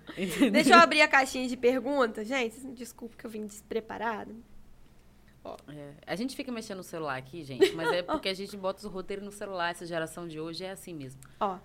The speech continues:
Speaker 2: não vamos divulgar, como sempre, porque a gente
Speaker 1: É, pra
Speaker 2: é
Speaker 1: manter o respeito aí do, pro pessoal que manda o que responde a gente. A gente é
Speaker 2: É.
Speaker 1: super correta com isso, pessoal.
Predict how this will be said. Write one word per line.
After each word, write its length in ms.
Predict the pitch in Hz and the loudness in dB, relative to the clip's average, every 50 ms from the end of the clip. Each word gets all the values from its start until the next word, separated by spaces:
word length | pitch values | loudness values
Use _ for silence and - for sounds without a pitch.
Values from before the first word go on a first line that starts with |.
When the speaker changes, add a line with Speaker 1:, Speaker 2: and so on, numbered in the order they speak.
| - - - 254 - - | -16 -20 -20 -14 -6 0
Speaker 2:
não 160 | 302 403 440 | 2 4 4
vamos 220 | 453 440 427 415 - | 6 6 6 6 4
divulgar, 480 | 392 - 381 370 311 269 262 277 285 | 4 2 2 2 4 6 6 6 4
como 180 | 285 269 254 262 | 2 -2 -8 -8
sempre, 380 | 254 - 233 226 247 254 294 | -6 -4 -4 -4 -4 -4 -8
porque 280 | 262 - 240 - - 226 | -12 -14 -16 -8 -6 -6
a 40 | 220 | -4
gente 120 | 220 208 214 | -2 2 4
Speaker 1:
É, 180 | 220 208 190 | 4 4 4
pra 120 | - 220 214 | 4 2 2
Speaker 2:
é 40 | |
Speaker 1:
manter 240 | 220 202 220 214 208 | 2 2 2 2 2
o 40 | 202 | 2
respeito 460 | 208 214 202 - - 185 180 - 190 | 0 0 -4 -4 -6 -6 -6 -4 -6
aí 80 | 175 165 | -6 -4
do, 160 | 156 160 151 | -6 -6 -8
pro 240 | 131 - - - 185 | -8 -12 -16 -16 -12
pessoal 320 | - 156 156 - 156 151 | -10 -10 -8 -6 -8 -8
que 100 | - - | -6 -6
manda 240 | 156 151 147 147 151 | -6 -6 -6 -6 -8
o 40 | 151 | -10
que 80 | - 156 | -10 -12
responde 320 | 156 147 - 156 156 147 | -12 -10 -8 -8 -6 -6
a 60 | 147 | -6
gente. 280 | 147 156 156 180 196 - 170 | -6 -6 -6 -8 -8 -10 -8
A 20 | |
gente 180 | 170 180 208 190 | -6 -4 -2 -2
é 40 | 160 | -2
Speaker 2:
É. 20 | |
Speaker 1:
super 300 | 190 - 269 - 381 330 | -2 -2 0 0 2 4
correta 300 | - 320 269 277 254 - | 6 6 6 6 2 0
com 120 | 269 320 294 | -2 -2 -2
isso, 220 | 202 143 - - | -2 -4 -6 -8
pessoal. 480 | - 127 131 - - 151 127 110 - | -10 -12 -10 -8 -6 -6 -6 -6 -8